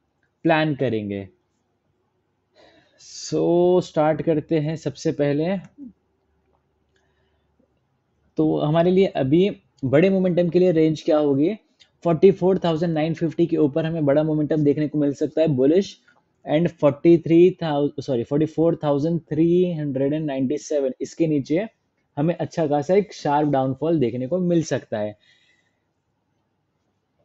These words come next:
अ, ठीक है, ओके।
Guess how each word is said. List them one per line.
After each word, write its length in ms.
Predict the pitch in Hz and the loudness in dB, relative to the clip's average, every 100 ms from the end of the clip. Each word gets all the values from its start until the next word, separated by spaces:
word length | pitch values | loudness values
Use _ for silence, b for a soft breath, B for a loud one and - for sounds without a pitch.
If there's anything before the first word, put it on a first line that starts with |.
| _ _ _ _ - | _ _ _ _ -6
अ, 840 | 135 131 143 139 139 143 147 - - _ - - | 0 2 2 4 4 2 0 -4 -14 _ -20 -6
ठीक 180 | 156 113 | -4 -4
है, 180 | 92 - | -8 -6
ओके। 260 | 147 143 156 | -4 -2 -4